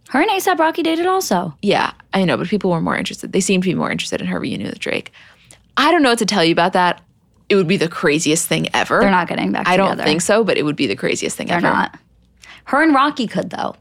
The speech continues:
Speaker 1: but her and Drake aren't. I mean, listen, obviously I, I want that, but it's not gonna happen. I just know
Speaker 2: You
Speaker 1: it's
Speaker 2: know,
Speaker 1: not.
Speaker 2: we haven't spoken about A$ap Rocky in a while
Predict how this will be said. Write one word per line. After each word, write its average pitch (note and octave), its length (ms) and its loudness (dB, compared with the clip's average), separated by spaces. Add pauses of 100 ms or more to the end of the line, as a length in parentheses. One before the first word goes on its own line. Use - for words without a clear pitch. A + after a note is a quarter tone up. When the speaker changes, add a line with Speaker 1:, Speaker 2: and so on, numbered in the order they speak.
Speaker 1:
but F#3 120 -2
her G#3 100 2
and F#3 140 2
Drake - 240 -6
aren't. - 240 -6 (420)
I C#4 80 2
mean, C#4 140 2
listen, G3 260 -2
obviously F#3+ 460 0
I, E3+ 200 -4
I E3 140 0
want E3 300 -2
that, - 280 -2 (580)
but - 240 -6 (120)
it's - 160 -12
not - 160 -6
gonna - 140 -8
happen. - 260 -8
I B3+ 80 2
just C#4+ 160 -4
know D#4+ 80 4
Speaker 2:
You D4+ 60 4
Speaker 1:
it's F4+ 80 4
Speaker 2:
know, F#4 60 4
Speaker 1:
not. - 140 0
Speaker 2:
we C#4 100 2
haven't A4+ 260 0
spoken E4 340 0
about G3 100 2
A$ap F#3+ 320 -2
Rocky G3 260 -2
in G3 40 -4
a G3 60 -4
while - 420 -2